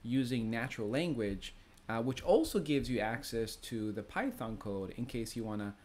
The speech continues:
change the different Plotly graphs that you see here or the, the visualizations or the table. With Plotly Studio, all you really need is about three minutes, maybe even two minutes, and you can actually build your data app. So let me show you how you actually do this.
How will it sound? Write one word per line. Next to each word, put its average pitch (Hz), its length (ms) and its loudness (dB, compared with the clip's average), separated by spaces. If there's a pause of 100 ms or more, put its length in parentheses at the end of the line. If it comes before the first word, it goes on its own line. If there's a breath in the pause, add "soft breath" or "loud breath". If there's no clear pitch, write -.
(120)
change 135 560 0
the 110 80 -4
different 110 380 -2 (240)
Plotly 101 340 0
graphs 127 360 0
that 120 80 -2
you 107 120 -2
see 104 240 -4
here 98 440 -4 (340 loud breath)
or 104 240 2
the, 95 500 -4
the 98 160 -4 (100)
visualizations 104 760 -4
or 92 100 -6
the 73 100 -8
table. - 360 -8 (380)
With 117 180 -2
Plotly 117 320 -4
Studio, 123 560 -2 (260)
all 151 160 -2
you 233 140 2
really 113 240 -2
need 113 260 0
is 101 140 -6
about 92 400 -4 (720)
three 107 240 -2
minutes, 87 460 -6
maybe 123 240 0
even 110 180 -2
two 170 220 -6
minutes, 131 500 -4
and 120 100 -2
you 113 80 2
can 107 140 -4
actually 101 300 -6
build 98 180 -4
your 92 80 -6
data 76 300 -10
app. - 180 -14 (400)
So - 140 -2
let 262 80 2
me 277 40 0
show 180 140 -2
you 123 140 -2
how 110 100 -4
you 101 80 -2
actually 92 260 -6
do - 140 -10
this. - 260 -12